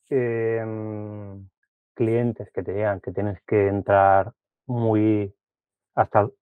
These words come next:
eh, adentro porque, eh, tienen muy bien hechas las cosas y lo que le falta es uno, unos retoques, pero es lo que dices tú. Hoy en día hay tanto por hacer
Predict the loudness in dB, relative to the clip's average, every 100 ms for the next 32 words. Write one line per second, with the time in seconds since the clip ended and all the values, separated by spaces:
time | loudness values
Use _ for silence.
0 | _ -4 0 0 2 4 4 2 -2 -6
1 | -4 -2 0 -2 _ -6 -4 -8 _ -4
2 | -4 -6 -2 0 0 0 0 0 2 2
3 | 4 4 2 0 -10 _ _ _ -2 4
4 | 4 4 2 2 4 4 0 -2 -2 -2
5 | -4 -4 -4 -2 -4 0 2 4 4 4
6 | 0 -4 -2 0 0 -4 _ _ _ 4
7 | 6 6 4 6 4 4 -4 -6 _ _
8 | _ 0 4 6 4 2 0 -6 -6 -4
9 | -4 -6 -6 -2 -2 0 0 2 2 2
10 | 2 2 2 2 -2 -2